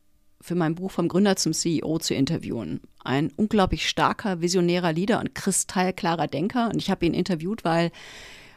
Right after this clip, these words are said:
Iteratec, ein I-T-Dienstleister, eine unglaublich starke Kultur hat. Also man muss nur mal auf Kununu gehen und, und lesen, was dort die Menschen berichten.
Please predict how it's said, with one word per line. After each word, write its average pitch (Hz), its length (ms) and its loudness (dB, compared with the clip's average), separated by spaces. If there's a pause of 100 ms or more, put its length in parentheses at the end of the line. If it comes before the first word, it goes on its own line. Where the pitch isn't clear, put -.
(380)
Iteratec, 202 720 2
ein 165 260 0
I-T-Dienstleister, 175 840 0
eine 165 180 0
unglaublich 165 600 2
starke 156 340 -2
Kultur 147 500 -2
hat. - 240 -6
Also 147 160 -6
man 151 120 2
muss 160 180 0
nur 180 80 4
mal 170 120 2
auf - 140 -4
Kununu 190 400 4
gehen 170 320 2
und, 156 420 0
und - 280 -4
lesen, 170 380 2
was 160 180 -2
dort 165 220 -2
die 170 60 0
Menschen 160 320 0
berichten. 175 600 0